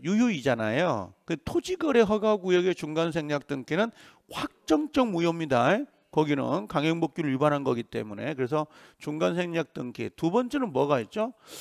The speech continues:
어, 미등기 이 전매가 있잖아요. 어, 그러니까 무허가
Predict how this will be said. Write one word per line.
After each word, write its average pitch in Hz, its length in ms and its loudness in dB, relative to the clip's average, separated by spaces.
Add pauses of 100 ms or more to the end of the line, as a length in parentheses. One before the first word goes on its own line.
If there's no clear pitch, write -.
(200)
어, 156 380 4
미등기 208 1200 -2
이 156 240 0
전매가 185 560 0
있잖아요. 139 720 -2 (320)
어, 139 120 -4
그러니까 143 220 -2
무허가 165 640 0